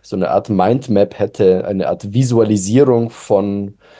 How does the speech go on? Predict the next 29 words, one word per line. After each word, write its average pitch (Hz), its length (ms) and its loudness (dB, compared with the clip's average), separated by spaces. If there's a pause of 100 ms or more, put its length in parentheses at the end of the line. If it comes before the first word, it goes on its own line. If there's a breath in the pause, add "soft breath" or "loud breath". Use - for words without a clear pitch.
(720 loud breath)
von 98 260 -2
den 98 600 0
wichtigsten, 107 1000 -2
sagen 98 260 0
wir 104 100 0
mal, 92 520 2
ähm, 90 300 -8
Informationspunkten, 117 1600 0
ne, 95 180 0
also 98 140 0
sagen 87 180 0
wir 90 80 0
mal 85 160 -2
nine 85 240 -2
eleven, 85 580 -2 (280)
zwei 80 240 0
Flugzeuge 85 540 -6
fliegen 85 360 -10
in 80 400 -12
zwei - 220 -6
Türme 85 540 -8
und 78 440 -14 (100)
drei 76 180 -4
Türme 85 240 -10
krachen - 300 -14
ein 95 240 -4
oder 95 140 -4
so. 92 340 -6 (600 loud breath)
Also, 107 320 0